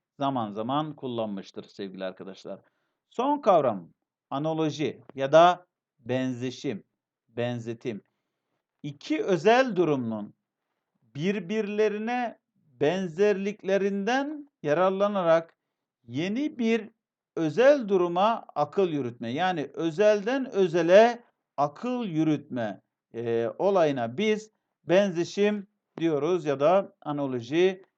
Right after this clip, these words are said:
diyoruz arkadaşlar. Örnek verecek olursak Sivas ve Kayseri İç Anadolu bölgesinin şehirleridir. Bakın iki özel şehir var. Biri Sivas, diğeri Kayseri.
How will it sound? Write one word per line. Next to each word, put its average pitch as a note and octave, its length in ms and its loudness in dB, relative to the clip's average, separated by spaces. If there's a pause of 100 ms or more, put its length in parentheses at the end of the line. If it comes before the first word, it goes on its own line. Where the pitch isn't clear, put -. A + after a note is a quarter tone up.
(180)
diyoruz A#2 300 -4
arkadaşlar. A2 720 -4 (560)
Örnek G#3 500 2
verecek F3+ 420 0
olursak D#3+ 560 0 (680)
Sivas A3 600 4
ve F#3+ 360 0
Kayseri F#3 800 2 (600)
İç B3 300 -6
Anadolu D#3+ 560 -2
bölgesinin F#3+ 720 0
şehirleridir. F3 880 0
Bakın E3 340 2
iki C#3+ 280 -4
özel G3+ 340 2
şehir G3 280 0
var. F#3+ 400 4
Biri F3+ 200 0
Sivas, F#3+ 520 2 (320)
diğeri E3 340 2
Kayseri. G3 760 2